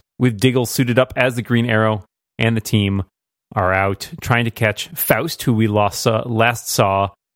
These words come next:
in the company of Black, uh, Black Siren in the first episode of the season. Uh, there's a pretty cool stunt where John dives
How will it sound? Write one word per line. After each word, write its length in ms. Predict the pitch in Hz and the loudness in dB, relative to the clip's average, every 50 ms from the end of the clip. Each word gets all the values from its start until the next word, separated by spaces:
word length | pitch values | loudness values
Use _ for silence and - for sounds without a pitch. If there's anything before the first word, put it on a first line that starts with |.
| _ _ - | _ _ 0
in 80 | 113 | 0
the 80 | 101 98 | 0 2
company 480 | - 117 110 92 104 104 101 101 104 - | 2 0 0 0 0 0 0 0 -2 -2
of 320 | 120 104 98 95 92 - | -2 0 0 0 -2 -2
Black, 260 | - 117 104 - - 110 | -2 -2 -2 -2 -2 -2
uh, 420 | 110 113 117 113 110 98 92 90 | -2 -2 -2 -2 0 0 0 -2
Black 280 | 85 - 110 104 - - | 0 0 0 0 0 0
Siren 480 | - - 147 147 139 113 107 113 135 - | 0 0 0 2 0 0 -2 -2 -4 -4
in 360 | - 147 120 104 98 98 95 | -4 -2 -2 0 0 -2 -2
the 80 | 95 | -4
first 360 | 90 - - 160 175 170 - - | -6 -6 -4 -4 -4 -4 -4 -6
episode 420 | 110 87 101 87 - 104 90 85 | -6 -6 -6 -4 -2 -2 -2 -2
of 80 | 87 87 | -4 -6
the 60 | 90 | -8
season. 380 | - - 92 82 101 131 139 - _ _ _ _ - - _ _ - | -6 -6 -6 -6 -6 -6 -8 -10 _ _ _ _ -20 -20 _ _ -2
Uh, 200 | 104 98 104 107 | -2 -2 -2 0
there's 220 | 104 113 107 104 | 0 0 2 2
a 60 | 107 | 0
pretty 300 | - - 143 139 123 117 | 0 0 0 0 0 -2
cool 240 | - - 139 123 117 | -2 -2 -2 0 0
stunt 460 | - - - - 151 185 - - - - | -2 -2 0 0 0 0 -2 -4 0 2
where 360 | 123 120 110 104 110 - - - | 2 2 2 0 -2 -6 -8 -8
John 600 | 113 92 101 113 110 107 107 110 - - 113 92 - | -4 0 2 2 2 2 0 -2 -2 -6 -6 -2 0
dives 480 | 135 110 117 127 139 143 135 120 123 | 2 2 2 2 2 0 0 -2 -6